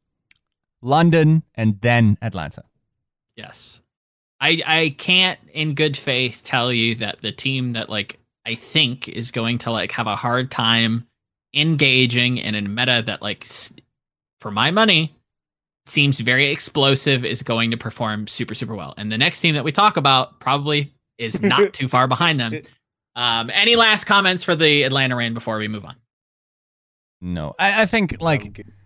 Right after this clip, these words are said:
Speaker 1: they basically have four very, very competitive positions.
Speaker 2: Sure.
Speaker 3: Very
Speaker 2: Yes,
Speaker 1: And
Speaker 2: they do.
Speaker 3: good.
Speaker 2: Yes, they do.
Speaker 1: And if there's any way, like, they, they, <sighs> Diva will be hard.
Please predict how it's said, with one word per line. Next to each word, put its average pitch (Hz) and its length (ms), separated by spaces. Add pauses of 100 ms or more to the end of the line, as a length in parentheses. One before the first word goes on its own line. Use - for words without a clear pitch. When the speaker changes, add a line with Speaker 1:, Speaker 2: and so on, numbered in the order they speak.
(140)
Speaker 1:
they 170 220
basically 165 540
have 139 220
four 131 640
very, 131 720
very 117 320
competitive 113 840
positions. 107 600
Speaker 2:
Sure. - 220
Speaker 3:
Very 135 320
Speaker 2:
Yes, 160 100
Speaker 1:
And 165 100
Speaker 2:
they 120 80
do. 110 100
Speaker 3:
good. 107 200
Speaker 2:
Yes, 98 160
they 113 100
do. 90 120 (160)
Speaker 1:
And 160 180
if 170 180
there's 185 320 (120)
any 214 420
way, 165 480
like, 151 220
they, 135 160
they, 135 160 (280)
<sighs> - 280
Diva 131 340
will 117 220
be 117 120
hard. 113 460